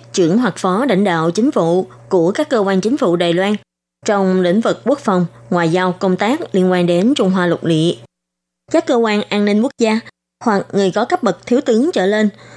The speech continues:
không được tham gia các nghi lễ hoặc hoạt động do cơ quan tổ chức mang tính chính trị, hành chính,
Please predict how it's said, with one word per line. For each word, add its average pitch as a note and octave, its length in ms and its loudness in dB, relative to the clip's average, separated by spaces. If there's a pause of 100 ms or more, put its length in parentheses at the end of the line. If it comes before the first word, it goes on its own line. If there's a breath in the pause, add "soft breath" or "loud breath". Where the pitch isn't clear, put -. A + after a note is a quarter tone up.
(140 loud breath)
không B3+ 180 0
được G#3 120 2
tham G#3 200 0
gia G3+ 280 0
các D4 180 -4
nghi A#3 200 2
lễ F3 380 0
hoặc G3 220 -2
hoạt - 200 -4
động E3+ 320 0 (380 loud breath)
do A3+ 220 0
cơ A3+ 140 0
quan A3 240 0
tổ F3 140 0
chức C#4 160 -2 (220)
mang F#3+ 340 0
tính A3 180 2
chính C#4+ 200 0
trị, E3+ 240 0
hành F3+ 280 0
chính, A3+ 340 0